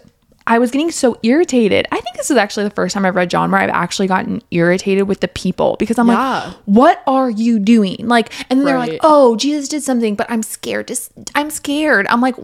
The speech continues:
Speaker 1: "What?
Speaker 2: Yeah.
Speaker 1: What are you scared of?" And I just think it's such a testament in our lives today. If you fear the wrong thing,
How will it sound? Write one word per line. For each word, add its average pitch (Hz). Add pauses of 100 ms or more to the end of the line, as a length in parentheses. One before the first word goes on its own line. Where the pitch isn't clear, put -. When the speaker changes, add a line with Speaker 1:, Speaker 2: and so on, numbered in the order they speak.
(120)
Speaker 1:
"What? 202 (120)
Speaker 2:
Yeah. 170
Speaker 1:
What 269
are 539
you 508
scared 330
of?" 294
And 240
I 247
just 269
think 311
it's -
such -
a 320
testament 240
in 214
our 202
lives 196
today. 196
If 190
you 269
fear 226
the 214
wrong 190
thing, 208